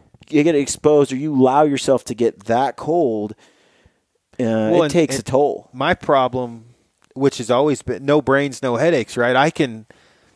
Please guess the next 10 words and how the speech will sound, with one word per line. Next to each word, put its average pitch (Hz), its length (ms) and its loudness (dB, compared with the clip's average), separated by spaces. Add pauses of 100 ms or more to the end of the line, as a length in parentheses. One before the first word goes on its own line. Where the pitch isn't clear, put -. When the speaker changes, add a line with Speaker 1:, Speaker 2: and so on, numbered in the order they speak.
(120)
Speaker 2:
I 139 60 -2
can 180 100 -2
suffer 110 460 -4 (160)
with 123 240 -2
the 101 60 -10
best - 420 -4
of 95 120 -6
'em. - 120 -4
Speaker 1:
<laughs> - 60 -10 (380)
Speaker 2:
And 131 560 -2